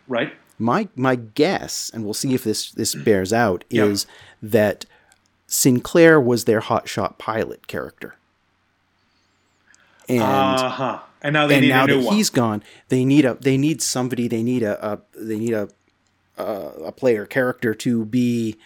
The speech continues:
Speaker 2: you know, when they, when they send out the, send out the fighters.
Speaker 1: Yeah.
Speaker 2: Um,
Speaker 1: Yeah.
Speaker 2: you know, and they, I don't know why they shied away from, from giving Ivanova that role, 'cause she did that some in season one. But, uh,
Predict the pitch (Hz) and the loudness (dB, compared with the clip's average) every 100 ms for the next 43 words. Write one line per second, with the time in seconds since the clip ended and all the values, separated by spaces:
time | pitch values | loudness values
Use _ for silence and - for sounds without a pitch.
0 | - - _ _ 110 95 90 - _ _ | -20 -20 _ _ -6 -6 -8 -16 _ _
1 | _ _ - 139 123 120 107 117 120 104 | _ _ -18 -8 -6 -4 -4 -4 -4 -2
2 | 127 113 98 95 104 92 90 _ - - | -2 -2 -4 -4 -4 -4 -8 _ -20 -18
3 | - - - 120 95 - 120 123 67 - | -20 -8 -2 -2 -2 -2 2 2 0 -8
4 | - _ _ 151 139 127 120 110 - - | -14 _ _ -2 0 0 -2 -4 -8 -16
5 | _ _ _ 127 117 104 113 113 113 113 | _ _ _ -6 -4 -2 0 2 2 0
6 | 113 - 131 143 156 170 165 - 156 151 | -4 -4 -2 2 2 2 2 2 2 4
7 | 143 151 160 151 131 120 - - 143 127 | 4 2 2 0 0 -4 -16 -4 0 0
8 | 127 135 127 107 151 233 110 90 95 - | 0 0 0 0 0 0 0 -2 -4 -4
9 | 98 85 131 127 - 120 180 147 107 98 | -2 -2 -2 -4 -6 -2 -2 0 -2 -4
10 | - 107 92 92 - 98 92 82 80 76 | -8 -6 -6 -6 -6 -6 -8 -8 -8 -4
11 | 127 - _ _ _ _ 101 101 - - | -6 -6 _ _ _ _ -4 -4 -6 -8
12 | 95 90 | -6 -6